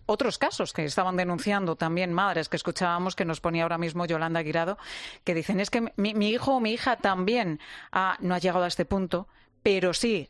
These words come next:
ha sufrido un caso de, de acoso y en el centro no han hecho nada. ¿Con qué confianza sigues mandando a tu hijo a ese centro escolar?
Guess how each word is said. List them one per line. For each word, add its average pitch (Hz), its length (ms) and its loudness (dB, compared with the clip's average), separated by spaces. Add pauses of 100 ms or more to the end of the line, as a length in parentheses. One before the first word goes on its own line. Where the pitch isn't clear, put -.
ha 185 100 2
sufrido 190 400 0
un 180 80 -2
caso 180 280 0
de, 165 360 0
de 160 140 -2
acoso 185 280 -2
y 220 60 2
en 202 80 0
el 165 100 0
centro 190 360 -2
no 175 100 0
han 160 100 -2
hecho 147 380 -2
nada. 139 320 -2 (340)
¿Con 208 200 2
qué 226 100 4
confianza 262 640 2
sigues 226 360 0
mandando 208 400 2
a 208 40 2
tu 202 140 2
hijo 233 220 0
a 240 40 2
ese 175 160 -2
centro 156 280 -2
escolar? 139 380 -4